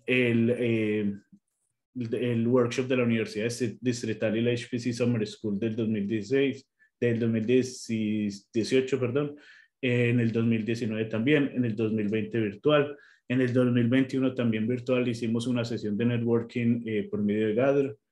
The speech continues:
Em, y bueno, pues simplemente, eh, la idea es continuar esta, esta tarea.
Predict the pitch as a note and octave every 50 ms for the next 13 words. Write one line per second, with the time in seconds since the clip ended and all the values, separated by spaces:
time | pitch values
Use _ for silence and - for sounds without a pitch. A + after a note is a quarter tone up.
0 | _ _ _ _ _ _ _ _ - C#3 C3 B2+ B2+ B2+ B2 A#2+ A#2+ A#2+ A#2 A#2
1 | A2 A2 A2 G#2+ G2+ G2+ - _ _ _ _ _ _ _ - B2+ C3+ B2+ G2+ -
2 | - - - G2 F#2+ - - - _ _ _ - - G2+ F#2+ F#2+ - A#2 A#2 A#2
3 | A#2 A#2 - A#2+ A#2 A#2 A2+ A#2 - - _ _ _ _ _ _ - G#2+ G#2+ G#2
4 | G2+ G2+ G2+ - G3 G3 - - - F#2 G2+ G2+ G2 F#2+ F#2+ G#2 G2 - - B2
5 | A#2 A#2 A#2 G#2+ G2+ G2 G2 G2 G#2+ G#2+ - - - A2 A2 G#2 G#2+ - - G#2+
6 | G#2+ - - - G#2 - - G3 - -